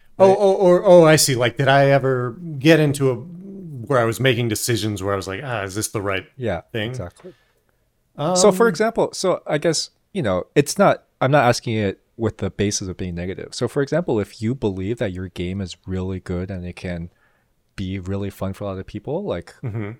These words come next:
Speaker 2: you know, marketing has a positive impact, right? Because you're like, "Hey, I'm trying to reach these," well, okay, this is stretching it a bit, but "I'm trying to reach these, like, underserved communities or whatever." And,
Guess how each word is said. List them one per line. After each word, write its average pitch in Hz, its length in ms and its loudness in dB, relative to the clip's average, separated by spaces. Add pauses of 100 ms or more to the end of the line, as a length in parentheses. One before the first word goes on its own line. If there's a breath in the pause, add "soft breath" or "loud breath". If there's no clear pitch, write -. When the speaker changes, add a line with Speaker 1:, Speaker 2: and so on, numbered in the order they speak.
(340)
Speaker 2:
you 156 80 -6
know, 90 140 -8
marketing 104 400 -4
has 101 140 -8
a - 20 -6
positive 98 480 -8
impact, - 240 -10
right? 80 160 -12
Because 90 220 -14
you're 50 100 -16
like, - 240 -16 (140)
"Hey, 127 180 0
I'm 101 160 -2
trying 127 200 -4
to 110 100 -4
reach 101 360 -10
these," 98 320 -10 (760)
well, 92 160 -2
okay, 85 200 -8
this 113 220 0
is 110 80 -2
stretching - 400 2
it 95 60 -2
a 90 80 -4
bit, 80 200 -10
but 90 140 -2
"I'm 117 100 0
trying 127 160 0
to 113 100 0
reach 117 200 -2
these, 107 140 -6
like, 98 160 -2
underserved 113 640 -4
communities 98 560 -6
or 95 80 -8
whatever." 135 360 -2
And, 131 460 -6